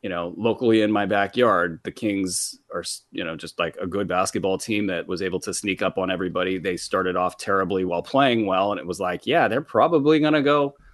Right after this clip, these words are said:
beat the spread the next five games, and then they went and rattled off seven in a row. And then it's like, okay, hey, now everybody's talking about that damn beam.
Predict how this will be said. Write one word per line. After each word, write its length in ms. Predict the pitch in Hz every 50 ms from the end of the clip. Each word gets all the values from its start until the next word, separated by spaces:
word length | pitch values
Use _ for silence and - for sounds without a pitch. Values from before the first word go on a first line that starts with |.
| _ _ _ _ - - 104
beat 220 | 120 117 135 131
the 80 | - 131
spread 460 | - - - - 147 147 135 117 101
the 80 | 104 104
next 240 | 107 107 107 -
five 320 | - - 113 110 110 104 101
games, 400 | 120 123 117 104 92 90 90 92
and 140 | 95 90 95
then 120 | 92 92
they 140 | 98 98 95
went 220 | 95 95 98 -
and 140 | 101 95 90
rattled 320 | 95 98 98 98 101 90
off 240 | 95 95 95 90 - -
seven 300 | - 98 95 95 95 95
in 100 | 95 95
a 40 |
row. 380 | 95 113 113 110 95 87 - - _ _ _ _ _ _ _ _ _ _ _ _ -
And 360 | 101 98 95 95 92 92 90 85 - - -
then 200 | - 98 98 101
it's 160 | 104 92 - -
like, 240 | 104 98 95 -
okay, 420 | 131 135 131 - 131 120 120 127 123
hey, 240 | 110 139 160 135 98
now 260 | 87 92 98 113 117
everybody's 360 | 117 123 120 120 117 104 -
talking 240 | - 120 117 117 120
about 200 | 117 117 110 -
that 200 | 123 120 95 101
damn 280 | 120 120 123 117 117 107
beam. 440 | 117 135 151 143 107 87 80 78